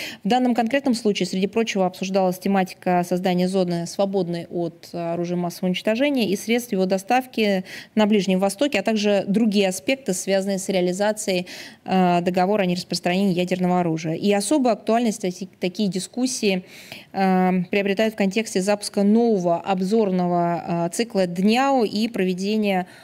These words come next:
в августе в Вене, э, первой сессии подготовительного комитета конференции по рассмотрению действий этого договора.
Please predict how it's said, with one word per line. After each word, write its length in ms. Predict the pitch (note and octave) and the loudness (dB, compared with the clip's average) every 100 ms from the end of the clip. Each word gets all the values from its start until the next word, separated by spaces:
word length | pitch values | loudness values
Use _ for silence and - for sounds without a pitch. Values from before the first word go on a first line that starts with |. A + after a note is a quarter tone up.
| - - | -18 -6
в 160 | F#3+ | 0
августе 640 | A3+ A#3+ A3+ G#3+ - F#3+ F3 | 0 0 -4 -6 -2 -2 0
в 40 | |
Вене, 680 | F3 G3+ A3 G#3+ G3+ G3 - | 0 2 4 4 2 0 -2
э, 360 | - F3 E3+ E3+ F3 | 0 2 2 0 0
первой 240 | G3+ F#3 | 0 0
сессии 460 | F3+ A3+ A3+ F#3+ F3 | 0 -2 0 -2 0
подготовительного 580 | F3+ F#3 F#3 G3+ F3+ | -2 0 0 0 -2
комитета 400 | F3 F3 F3 A3 | 0 -2 0 -4
конференции 460 | - E3+ F#3 G3 - | -4 -2 -2 -2 -4
по 120 | - | -6
рассмотрению 500 | F3 - F3 G3 F3+ | -6 -4 -2 -2 -2
действий 280 | E3 F3+ E3+ | -2 -4 -4
этого 160 | E3 F3 | -6 -4
договора. 540 | D#3+ E3 D#3 D#3+ D#3 | -2 0 0 -2 -4